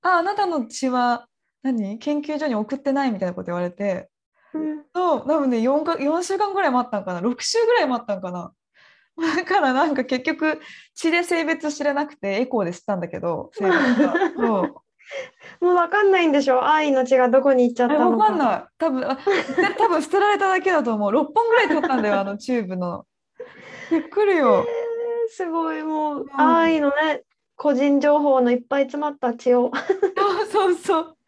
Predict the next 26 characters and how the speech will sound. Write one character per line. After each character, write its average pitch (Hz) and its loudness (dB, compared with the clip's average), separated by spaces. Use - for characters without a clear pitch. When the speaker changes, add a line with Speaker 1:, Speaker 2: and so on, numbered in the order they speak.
Speaker 1:
と 370 0
か、 330 2
あ 320 0
と 320 0
驚 359 2
い 403 -6
た 277 2
ん、 233 -2
や 294 0
っ 311 -8
ぱ 330 -4
エ 359 0
コ 392 0
ー 294 2
日 262 2
本 320 0
は 262 2
毎 262 0
回 339 -4
結 370 -6
構 269 -2
あ 277 0
ん 262 0
の 220 -4
か 190 -6
な？ 185 -6